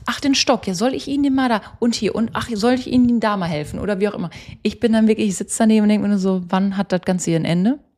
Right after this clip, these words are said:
<laughs> und guck auf die Uhr. Und denk mir so, da habe ich gar keine Geduld irgendwie für. Das ist voll traurig so zu sagen, aber ich merk immer so, du bist da sehr ge-,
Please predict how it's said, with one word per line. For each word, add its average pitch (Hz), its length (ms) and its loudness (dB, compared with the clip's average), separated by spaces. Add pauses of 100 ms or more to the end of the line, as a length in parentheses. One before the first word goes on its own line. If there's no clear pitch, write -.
<laughs> - 280 -6
und 214 120 2
guck - 160 4
auf 185 100 2
die 202 60 4
Uhr. 180 240 2 (800)
Und 202 80 -2
denk 202 140 -2
mir 202 80 -4
so, 190 100 -6
da 185 240 -8
habe 214 120 -6
ich - 100 -10
gar 208 120 -10
keine 202 200 -8
Geduld 185 480 -2
irgendwie 156 300 -2
für. 147 320 -6
Das 156 140 -8
ist 160 140 -12
voll 180 240 -4
traurig 196 460 2
so 190 100 0
zu 190 160 -8
sagen, 185 340 2
aber 175 100 0
ich 180 120 -2
merk 196 200 0
immer 185 160 -4
so, 175 100 -4
du 175 120 -6
bist 180 200 -6
da 185 80 -2
sehr 175 300 -2
ge-, 165 120 -6